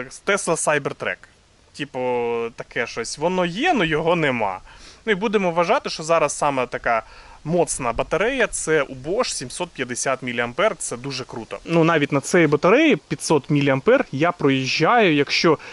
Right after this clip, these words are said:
це плюс-мінус якась така поверхня, не гори, сто кілометрів без питань. Нещодавно я проїхав вісімдесят, ну там було дуже багато крутяків, лісу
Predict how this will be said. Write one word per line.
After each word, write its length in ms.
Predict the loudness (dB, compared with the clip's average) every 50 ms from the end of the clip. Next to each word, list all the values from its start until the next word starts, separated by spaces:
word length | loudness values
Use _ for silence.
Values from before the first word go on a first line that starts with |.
| -18 -18 -20 -16 -12
це 280 | -6 2 4 4 4
плюс-мінус 880 | 4 4 4 4 4 4 4 4 6 6 8 8 8 6 4 2 2
якась 360 | 0 0 2 2 0 0 0 0
така 260 | -4 -2 0 0 0
поверхня, 580 | 2 4 6 6 6 6 4 0 0 2 2
не 320 | 2 2 2 2 4 4 4
гори, 440 | 4 4 4 4 6 6 4 2 2 -2 -16 -20 -20 -18 -10
сто 420 | -8 -6 -6 -2 2 4 4 4
кілометрів 760 | 4 2 2 4 4 6 4 4 4 2 2 2 2 2 2 4
без 280 | 2 2 2 2 0
питань. 460 | -2 -2 0 2 2 2 2 0 -6 -10
Нещодавно 540 | -8 -4 -4 -2 -2 0 2 2 2 2 0
я 160 | 0 0 0
проїхав 460 | 0 -2 -4 -4 -4 -6 -6 -6 -8
вісімдесят, 640 | -8 -8 -10 -8 -6 -6 -6 -6 -4 -2 0 -2 0 -2
ну 80 | -2
там 200 | 0 0 0 0
було 180 | -2 -4 -6 -4
дуже 240 | -4 -4 -6 -4 -2
багато 380 | -2 0 0 0 -2 -2 -4
крутяків, 680 | -8 -8 -10 -8 -8 -10 -10 -8 -4 -4 -4 -4 -4 -6
лісу 760 | -6 -6 -4 -6 -6 -6 -8 -10 -6 -2 0 0 0 0